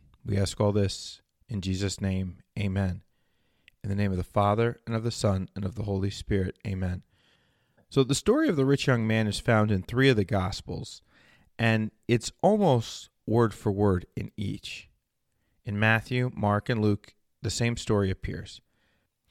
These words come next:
So here's the story from Matthew nineteen, verse sixteen to twenty-four. Now someone approached him and said, "Teacher,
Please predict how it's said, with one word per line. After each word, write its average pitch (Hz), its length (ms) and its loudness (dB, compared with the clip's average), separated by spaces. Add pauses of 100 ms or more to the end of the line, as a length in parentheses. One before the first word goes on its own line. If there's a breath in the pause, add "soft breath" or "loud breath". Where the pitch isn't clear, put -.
(340 loud breath)
So 104 160 0
here's 143 200 2
the 151 80 -4
story 113 300 2
from 110 200 -6
Matthew 104 300 -4
nineteen, 101 680 -4 (320)
verse 101 180 -4
sixteen 107 440 -6
to 104 60 -6
twenty-four. 98 680 -6 (1400)
Now 107 80 -2
someone 123 340 0
approached - 460 0
him 110 100 -4
and 104 100 -6
said, 92 440 -4
"Teacher, 107 480 -6